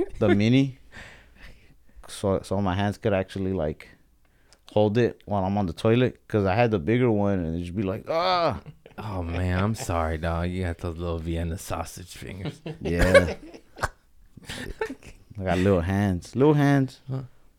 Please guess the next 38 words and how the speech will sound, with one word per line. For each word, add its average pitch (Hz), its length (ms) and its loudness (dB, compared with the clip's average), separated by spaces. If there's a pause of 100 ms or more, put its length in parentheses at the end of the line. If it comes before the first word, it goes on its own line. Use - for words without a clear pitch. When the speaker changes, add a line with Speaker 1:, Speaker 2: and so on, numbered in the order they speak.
(840)
Speaker 1:
I, 92 140 2
but 95 180 2
I 92 80 4
need 107 140 4
to, 101 220 4
I 92 40 0
need 104 140 2
to 98 60 0
get 95 180 0
some 95 140 -2
more 92 160 2
money 92 260 2
together. 87 500 2 (220)
I 110 80 6
thought 123 200 6
about 131 280 8
taking 117 300 4
side 104 320 2
work, 135 400 2
but 98 300 2 (140)
I 98 80 0
don't 104 220 2
like 95 360 0 (140)
some 101 260 -2
of 98 80 2
the 85 140 0 (100)
stuff - 400 0
that 95 160 -2
they've 90 180 0
been 90 160 -2
offering 80 500 -4
me. 69 140 -10 (600)
Speaker 2:
No, 127 260 6
bro, 101 360 6
you 127 200 2
fucking, 101 500 2 (1600)
you 131 120 2
watch. 107 460 -2